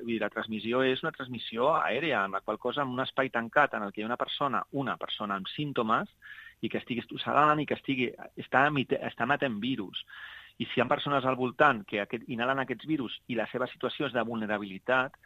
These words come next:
doncs aquestes persones, pues, com passa amb el covid, però pot passar amb la grip o amb qualsevol altre virus, poden tenir un problema. Per tant, hem de, hem de pensar que no només som nosaltres els,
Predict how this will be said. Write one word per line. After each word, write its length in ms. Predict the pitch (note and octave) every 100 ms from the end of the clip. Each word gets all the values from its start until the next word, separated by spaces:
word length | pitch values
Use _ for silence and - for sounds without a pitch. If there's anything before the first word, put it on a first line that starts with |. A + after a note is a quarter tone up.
| - - -
doncs 160 | A2+ G#2
aquestes 300 | G2+ A#2+ C3+
persones, 400 | - A#2+ D3+ - - - - _ -
pues, 140 | A2 - -
com 160 | A2+
passa 220 | F#2+ - C#3
amb 100 | F3
el 80 | D3+
covid, 240 | C#3 D#3 -
però 80 | A2 G2+
pot 140 | A2+
passar 180 | - F3
amb 80 | D#3
la 80 | C3+
grip 180 | A#2 C#3
o 60 | E3
amb 80 | C#3
qualsevol 320 | A#2+ A#2 A#2+
altre 160 | A#2 A#2+
virus, 240 | C3+ - - - -
poden 280 | B2+ D#3 D3+
tenir 160 | C3
un 80 | D#3
problema. 400 | A2+ G#2 A#2 G#2+
Per 160 | G#2 -
tant, 240 | A2 G2 -
hem 160 | A#2+
de, 80 | C#3+ D3
hem 160 | A#2+ B2
de 140 | D3 - B2
pensar 380 | G#2+ - C#3+ C3+ D#3+ - - - _
que 80 | -
no 140 | B2+ C#3+
només 320 | D3+ D3 C3 - - -
som 160 | - C3
nosaltres 400 | B2 C#3 - -
els, 160 | G#2+